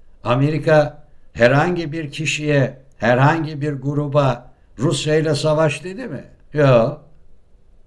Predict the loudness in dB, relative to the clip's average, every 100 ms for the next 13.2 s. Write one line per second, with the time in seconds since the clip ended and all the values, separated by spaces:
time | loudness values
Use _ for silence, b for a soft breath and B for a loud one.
0 | _ 0 2 4 2 2 0 -4 -4 -8
1 | -8 -12 -10 -8 -8 -10 -18 -20 _ _
2 | -20 -8 0 2 4 2 -2 -8 -18 -20
3 | -20 _ _ _ _ _ 0 2 2 0
4 | -6 -2 0 -2 -2 -6 -4 -2 0 2
5 | 2 2 -2 -2 -4 -4 -8 -16 -20 -20
6 | -20 -20 -20 -10 -4 -4 -2 0 0 0
7 | -4 -4 -4 -6 -6 -4 -2 -2 -2 -4
8 | -6 -8 -8 -10 -8 -8 -10 -8 -2 0
9 | 0 -4 -8 -10 -12 -12 -18 -20 -20 b
10 | b b -4 -2 -4 -2 2 2 0 -4
11 | -2 0 0 -4 -6 -14 -10 -4 -4 -4
12 | -8 -10 -10 -6 -4 -4 -6 -2 -2 0
13 | -4 -8